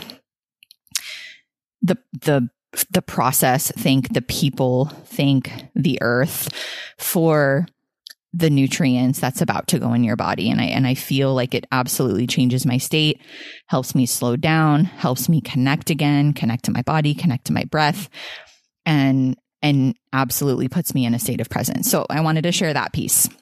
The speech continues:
The second one is for me when I go and take my dog on a walk. So if you have a child, if you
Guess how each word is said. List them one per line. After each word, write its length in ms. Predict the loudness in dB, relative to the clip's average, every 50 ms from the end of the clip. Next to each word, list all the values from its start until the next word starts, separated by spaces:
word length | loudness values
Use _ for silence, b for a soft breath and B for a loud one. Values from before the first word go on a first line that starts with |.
| _ _ _ _ _ _ _ _ _ _ -6 0
The 160 | 0 0 2
second 440 | 2 0 0 0 0 -2 -2 -2 0
one 360 | 0 0 0 0 0 0 0 0
is 480 | 0 0 0 0 0 0 -2 -2 -6 B B B B B B B B B B B B B _ _ _ _ _ _ _ _ -8
for 160 | -2 0 2
me 220 | 4 4 4 4
when 160 | 4 4 4 4
I 120 | 2 2
go 240 | 2 2 2 2 2
and 100 | 0 0
take 200 | 0 -2 -2 -2
my 120 | -2 -2
dog 260 | -2 -2 -2 -4 -2
on 100 | -4 -4
a 60 | -4 -4
walk. 320 | -4 -4 -4 -4 -4 -4
So 480 | -4 -2 -2 0 0 0 2 0 0 0
if 160 | -2 -2 -2
you 80 | -2
have 120 | -2 -2 -2
a 60 | -4
child, 800 | -4 -4 -4 -4 -2 0 0 2 2 2 2 2 2 2 0 -2 -4 B B B B
if 260 | -2 -2 -2 -2 -2
you 680 | 0 0 2 2 2 2 2 2 2 2 2 0 0 -2